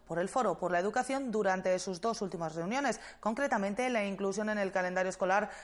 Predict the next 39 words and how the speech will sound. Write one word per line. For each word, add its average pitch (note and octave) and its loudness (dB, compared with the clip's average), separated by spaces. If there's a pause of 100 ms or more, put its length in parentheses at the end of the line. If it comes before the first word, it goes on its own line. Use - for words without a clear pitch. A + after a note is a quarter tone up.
(140)
del E3 -2
festivo G3 0
por F#3+ 2
el F3+ 4
final F#3 -2
del G#3 2
Ramadán A3 2 (240)
y A3+ 2
el B3 4
derecho C#4+ 2
a C#4 4
la B3+ 4
educación A3+ 0
de G3+ 2
los E3 0
menores D#3+ -2
migrantes. G#3 0 (100)
Dos A3 0
propuestas G3+ 2 (260)
que, F3 -2
tal F3 4
y F3+ 0
como E3 2
ha D#3+ 2
explicado F#3 2
el F#3+ 2
portavoz E3+ 2
de F#3+ 4
la F#3 4
formación E3+ -2
naranja, G#3+ 4 (160)
Javier E3+ 2
Varga, E3+ 2
han G#3 2
partido A3 0
de F3 -2
Juan D#3+ -2
Luis G#3 0
Aróstegui, G#3 0